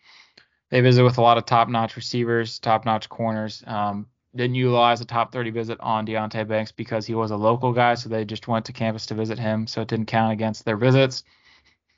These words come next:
But yeah, I mean, I think a lot of different avenues, like I mentioned, that the Ravens, let alone any team, could go down on night one, night two, night three, any day of the draft.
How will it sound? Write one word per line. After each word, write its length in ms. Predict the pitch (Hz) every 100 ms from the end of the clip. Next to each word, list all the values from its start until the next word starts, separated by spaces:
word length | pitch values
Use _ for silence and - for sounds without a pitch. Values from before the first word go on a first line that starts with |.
| _ _ _ _ _ _ _ _ _ _ _
But 100 | 147
yeah, 100 | 175
I 40 | 170
mean, 300 | 147 135 - _ _ _ _ _ -
I 80 | 131
think 80 | 135
a 60 |
lot 180 | 120 127
of 60 | 127
different 200 | 131 123
avenues, 340 | 120 123 123
like 140 | 117
I 60 | 117
mentioned, 560 | 110 113 - 123 117 - _ _ _ -
that 220 | 104 104 _ _
the 100 | 123
Ravens, 560 | 117 120 120 113 107 - _ _ _ _
let 140 | 120 113
alone 200 | 117 110
any 200 | 123 127
team, 240 | 120 113 107
could 140 | 110
go 160 | 110 107
down 240 | 104 101
on 100 | 101
night 220 | 104 107
one, 280 | 117 110 107
night 220 | 107 107
two, 340 | - 117 110 110
night 240 | 110 -
three, 240 | 117 113
any 160 | 110 110
day 180 | 110 107
of 40 |
the 60 | 107
draft. 460 | 107 107 107 -